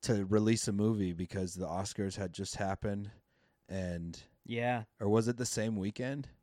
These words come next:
Speaker 1: that it came out?
Speaker 2: It might have been,
Speaker 1: It might
Speaker 2: actually.
Speaker 1: have been the same weekend.
Speaker 2: Yeah, that could have
Speaker 1: And
Speaker 2: hurt it,
Speaker 1: so, you
Speaker 2: too.
Speaker 1: know, all these theaters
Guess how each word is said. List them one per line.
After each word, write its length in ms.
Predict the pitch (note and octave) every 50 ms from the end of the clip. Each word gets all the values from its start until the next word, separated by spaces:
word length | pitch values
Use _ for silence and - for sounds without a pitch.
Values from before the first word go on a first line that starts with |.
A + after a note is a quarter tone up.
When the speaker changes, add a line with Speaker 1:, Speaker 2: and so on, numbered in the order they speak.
| _ _ _ _ _ -
Speaker 1:
that 120 | A#2+ A2+
it 100 | A#2+ A2+
came 260 | - - B2+ B2 A#2+
out? 280 | B2 C3 C3+ D3 D3 - _ _ _ _ _ _ _ _ _
Speaker 2:
It 120 | - A#2 G#2+
might 160 | A#2+ D#3+ G3+
have 100 | E3+ B2+
been, 140 | A2 G#2 G2
Speaker 1:
It 80 | F#2+
might 60 | G2+
Speaker 2:
actually. 160 | A2 G#2 A2+ B2+
Speaker 1:
have 120 | C#3 C3
been 120 | A#2 A2+ G#2
the 60 | F#2+
same 280 | - - B2 A2 G#2+ G2+
weekend. 420 | A2 A#2 - - E2+ C2+ - - _ _ _ _ _ _ _ _ _
Speaker 2:
Yeah, 400 | - G#2 B2+ A#2 A#2 A2+ A2+ G2+ -
that 140 | G#2 A2+ -
could 80 | A#2+
have 80 | A2 A2
Speaker 1:
And 60 | A2 A2
Speaker 2:
hurt 60 | A2
it, 40 | A2
Speaker 1:
so, 220 | B2 A#2 A2+ A2+
you 120 | A2 A2+ A2+
Speaker 2:
too. 40 | A2
Speaker 1:
know, 280 | G#2+ G#2+ G#2+ G#2+ - - _ _ _ _ _ _ -
all 240 | - A2+ A#2+ B2 A#2+
these 340 | A#2+ B2 A#2+ A2 - - -
theaters 720 | - A#2 A#2 A#2+ A#2 A#2+ A2 G#2+ G#2 G2+ G2 - - -